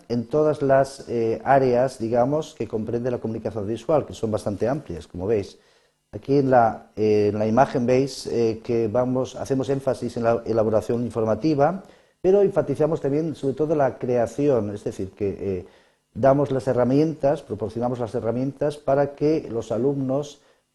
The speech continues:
puedan, eh, llegar, llevar al máximo su creatividad. También, eh, la producción, realización en to-, en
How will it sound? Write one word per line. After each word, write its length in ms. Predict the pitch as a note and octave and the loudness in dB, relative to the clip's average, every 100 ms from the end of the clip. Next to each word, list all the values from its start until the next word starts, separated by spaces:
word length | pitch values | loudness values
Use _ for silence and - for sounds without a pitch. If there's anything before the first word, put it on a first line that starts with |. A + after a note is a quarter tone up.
| - | -4
puedan, 580 | C#3+ D3+ D3+ D3 D3+ D3 - | 2 4 6 6 4 -2 -2
eh, 760 | A#2+ A#2+ A2+ A2 G#2+ G#2 - G#2+ | 2 4 6 6 6 4 0 -4
llegar, 560 | A#2 B2 C#3 C#3 - | 0 4 4 4 0
llevar 400 | A2 A#2+ C3 C3+ | -4 0 4 4
al 220 | D#2+ A2+ A#2 | 2 -2 0
máximo 580 | C3+ C#3 - A#2 A#2+ | 0 -2 -6 -4 -4
su 160 | C#3+ A#2+ | -4 -6
creatividad. 760 | B2 A#2 A2 G#2+ A#2 A2 D2+ - _ _ _ _ - | 0 0 0 2 4 4 2 -14 _ _ _ _ -10
También, 440 | F#2 A#2 C3 C#3 - | -4 0 2 2 0
eh, 180 | A#2 A#2+ | 2 4
la 100 | A#2 | 4
producción, 420 | B2 A#2 D3+ D3 | 2 0 2 4
realización 760 | C#3 A2+ A#2+ G2+ D#3+ F#3+ G3+ F#3+ | 2 2 -2 2 4 6 4 -2
en 140 | B2+ | -6
to-, 240 | B2 D#3 - | 0 0 0
en 220 | B2+ C3 | -2 -6